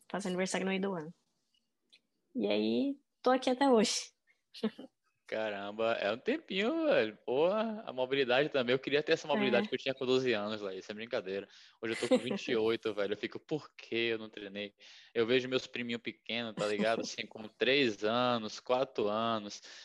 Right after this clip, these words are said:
Speaker 2: Eu falo, por que, gente? Por que eu perdi <laughs> isso? Mas um
Speaker 1: É,
Speaker 2: dia a gente
Speaker 1: nossa,
Speaker 2: consegue.
Speaker 1: criança é flexível, meu Deus.
Speaker 2: Oh, meu Deus. <laughs> Um dia a gente consegue novamente. Basta treinar mesmo, que
Speaker 1: É.
Speaker 2: vamos seguindo aí. <laughs>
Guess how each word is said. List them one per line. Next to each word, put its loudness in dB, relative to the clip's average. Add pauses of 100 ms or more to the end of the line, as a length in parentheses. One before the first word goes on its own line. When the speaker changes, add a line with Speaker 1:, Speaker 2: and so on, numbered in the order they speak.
(140)
Speaker 2:
Eu -18
falo, 4
por -6
que, 2
gente? 0
Por 4
que 0
eu 6
perdi 6
<laughs> 2
isso? -10 (960)
Mas 2
um 2
Speaker 1:
É, 2
Speaker 2:
dia 0
a -2
gente 0
Speaker 1:
nossa, -4
Speaker 2:
consegue. -6
Speaker 1:
criança 0
é -4
flexível, -4
meu -6
Deus. -4
Speaker 2:
Oh, 2
meu 0
Deus. -6
<laughs> -8
Um -8
dia 0
a 2
gente -2 (680)
consegue 2
novamente. 0
Basta 0
treinar -4
mesmo, -8
que -12
Speaker 1:
É. 2
Speaker 2:
vamos -8
seguindo -14
aí. -2
<laughs> -12